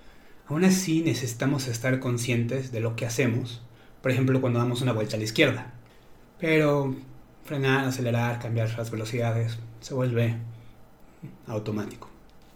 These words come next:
Lo mismo pasó con el jefe de bomberos. Probablemente las primeras ocasiones que sintió los pies calientes,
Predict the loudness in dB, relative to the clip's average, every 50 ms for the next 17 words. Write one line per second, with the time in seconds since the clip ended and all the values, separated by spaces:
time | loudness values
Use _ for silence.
0 | -20 -14 -6 -2 0 2 4 4 4 4 4 2 0 0 0 0 0 0 0 0
1 | 0 -2 0 2 2 4 4 4 4 4 4 2 0 -4 -8 -12 -16 -18 -20 -20
2 | -20 -20 -20 -20 -20 -20 -20 -14 -6 -4 0 4 4 6 6 6 4 2 0 -2
3 | -6 -6 -4 -2 0 2 2 2 2 0 -2 -2 -4 -4 -2 0 0 0 0 0
4 | 0 -4 -4 -4 -2 -4 -2 -2 -2 -2 -2 -2 -4 -4 -6 -4 -2 -2 0 2
5 | 4 2 2 2 0 -2 -4 -8